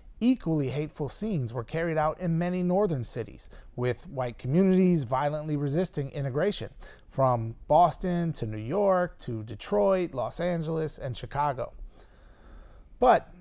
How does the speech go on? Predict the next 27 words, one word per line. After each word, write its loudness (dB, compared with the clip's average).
what 6
most 4
people 2
didn't -2
get -4
via 0
this 0
viral 2
video 0
is -2
that 6
it 4
is -2
actually 0
the 2
result 0
of -4
one 4
of 4
the 4
nation's -2
most -2
interesting 0
policy 0
proposals -6
to -8
reduce -2